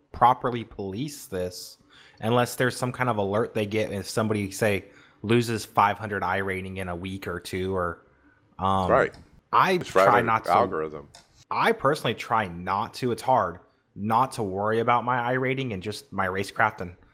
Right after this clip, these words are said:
Speaker 1: how I'm personally doing and let it fall in place. I mean, I would rather lose against the best than just drop my I rating and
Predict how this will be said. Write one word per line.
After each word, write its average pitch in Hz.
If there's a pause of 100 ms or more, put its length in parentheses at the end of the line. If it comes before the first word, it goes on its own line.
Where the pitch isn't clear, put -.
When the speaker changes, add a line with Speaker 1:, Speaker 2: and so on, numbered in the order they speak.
(120)
Speaker 1:
how 117
I'm 104
personally 127
doing 127
and 90 (400)
let 101
it 113
fall 113
in 110
place. 120
I 123
mean, 107 (640)
I 127
would 165
rather 139
lose 123
against 117
the 98
best 113
than 101
just 92
drop 104
my 98
I -
rating 104
and 87